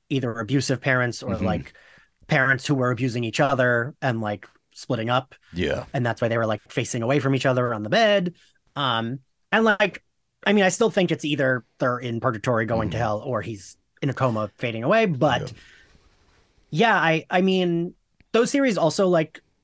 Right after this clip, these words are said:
Speaker 1: you know, make sense with, like, if we're, it's a metaphor, you know what I mean? If, like,
Speaker 2: Yes.
Speaker 1: it's a metaphor for that, then yeah, sure, I could see that. The same way,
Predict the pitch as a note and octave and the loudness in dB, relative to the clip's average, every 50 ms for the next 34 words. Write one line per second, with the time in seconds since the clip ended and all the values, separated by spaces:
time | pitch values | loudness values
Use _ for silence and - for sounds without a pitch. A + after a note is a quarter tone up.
0 | _ _ _ _ _ _ _ _ _ _ _ _ _ _ _ _ G#3+ A#3+ A3+ E3+ | _ _ _ _ _ _ _ _ _ _ _ _ _ _ _ _ -2 0 2 2
1 | D#3 D#3 D#3 D#3 - - E3 D#3 D3+ C#3+ - C#3+ C3 - D3 C3 C3 - _ _ | 4 2 2 0 0 0 0 0 0 0 -2 -4 -2 0 0 0 0 -2 _ _
2 | - E3 C#3 - D#3 C#3+ C3+ C3 B2+ B2+ C3+ C3 - B2 A#2+ B2+ A#2+ A2 - - | -2 -2 0 2 2 2 4 4 2 2 0 -2 -4 -4 -2 -2 -2 -4 -6 -10
3 | - - E3+ E3+ E3+ D#3+ D3 C#3+ C#3+ C#3+ C#3 G2 - C3+ - - - C4 F#3 - | -4 0 2 4 4 4 4 2 2 2 2 2 2 2 0 0 0 -2 0 2
4 | E3 D3+ A3+ D4+ C4+ A3+ - F#3+ F#3 E3 D#3 - D#3 C#3+ C#3+ C#3+ C3 C#3+ D3+ D3+ | 2 4 6 6 4 4 4 2 2 2 2 2 2 2 0 0 0 0 0 0
5 | F#3+ B3 A3+ E3 D3 - - D3+ C3+ C3 - A#2 - C3 B2 B2+ C3 D#3+ E3 - | 2 2 2 2 0 0 0 0 0 0 -2 -6 -8 -4 -2 -2 0 0 0 2
6 | F3+ E3+ E3+ E3 D#3+ D#3 D3+ D#3 D3+ D3 | 4 4 6 6 6 4 4 4 2 0